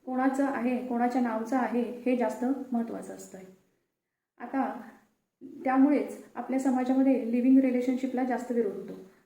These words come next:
कारण त्याला एकतर कायदेशीर, त्या नात्याला कायदेशीर दर्जा तर प्राप्त होत नाही, परंतु जन्माला येणाऱ्या मुलांचा जर का जन्माच्या दाखल्यावर वडिलांचं नाव नसेल, तर तोही पुरावा कायदेशीर पुरावा म्हणून धरता येत नाही.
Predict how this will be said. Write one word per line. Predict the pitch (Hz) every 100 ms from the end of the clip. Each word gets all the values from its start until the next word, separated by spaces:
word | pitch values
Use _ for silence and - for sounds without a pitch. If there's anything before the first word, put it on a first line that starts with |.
| -
कारण | 254 277
त्याला | 226 240 240
एकतर | 262 254 262
कायदेशीर, | 262 254 226 247 277 269
त्या | 262 247
नात्याला | 254 240 247 254
कायदेशीर | 247 220 240 269 -
दर्जा | 247 240 247
तर |
प्राप्त | 254 233 -
होत | 247 247 247
नाही, | 247 240 202 180 - - _ _ -
परंतु | 240 254 254 - - - - - 240
जन्माला | 240 247 269
येणाऱ्या | 277 247 247 247
मुलांचा | 233 240 233 - 196 - - _ -
जर | 226 262
का | - 226 202
जन्माच्या | 233 226 247 262
दाखल्यावर | 233 214 247 240 233 202 - - -
वडिलांचं | 233 226 247 247 285
नाव | 262 247
नसेल, | 247 254 202 - - -
तर | 247 254
तोही | 254 269 -
पुरावा | 262 247 247 208 - - _
कायदेशीर | 247 240 254 277 269
पुरावा | - - 247 247 247 - - -
म्हणून | 247 262
धरता | 262 254 240
येत | 226 202
नाही. | 208